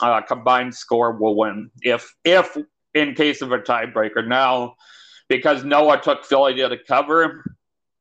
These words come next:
if Philadelphia wins but, but by less than three and a half, then Noah just outright beats me by one. If K C wins, obviously Noah still wins,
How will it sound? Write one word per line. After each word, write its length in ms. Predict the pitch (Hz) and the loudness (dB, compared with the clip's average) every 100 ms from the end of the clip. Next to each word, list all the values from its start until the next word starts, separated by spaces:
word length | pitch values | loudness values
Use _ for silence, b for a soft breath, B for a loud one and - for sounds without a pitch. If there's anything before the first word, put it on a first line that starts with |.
| - 139 | -8 -4
if 160 | 127 | -2
Philadelphia 720 | - 151 147 139 147 147 139 | 2 2 4 4 2 4 2
wins 640 | 127 120 139 143 139 135 - | 2 2 0 -2 -6 -10 -4
but, 280 | 127 123 - | 0 0 -2
but 400 | 120 123 110 123 | -2 -2 -2 -4
by 160 | 135 120 | -2 0
less 400 | 127 127 131 - | 0 -2 -2 -4
than 220 | 123 120 | -4 -2
three 260 | - 127 117 | -2 0 0
and 100 | 110 | 0
a 40 | |
half, 380 | 127 147 147 - - | -2 -2 -2 -6 -2
then 220 | 123 120 | -2 0
Noah 300 | 127 127 120 | 0 2 0
just 320 | 117 117 - - | 0 -4 -4 0
outright 420 | 131 120 120 110 | 0 0 -6 -6
beats 320 | 120 120 - | -6 -6 -6
me 280 | 113 113 117 | -2 -2 0
by 160 | 110 110 | 0 -2
one. 420 | 107 123 135 - - B B B B - | -2 -2 0 -4 -14 B B B B -2
If 300 | 127 131 117 - _ B B _ _ _ _ _ _ _ | 2 2 -2 -10 _ B B _ _ _ _ _ _ _
K 240 | - 156 139 | -4 -2 -2
C 280 | - 175 185 | -4 0 2
wins, 680 | 170 170 165 175 160 - 117 - _ _ _ _ _ - | 2 2 2 -2 -8 -10 -16 -18 _ _ _ _ _ -4
obviously 600 | 123 127 135 131 - 127 | -2 -2 -2 -4 -2 -2
Noah 400 | 127 131 131 120 | 0 0 2 0
still 400 | - - 139 151 | -4 -2 0 2
wins, 600 | 147 147 151 156 151 - | 2 -2 -6 -12 -14 -20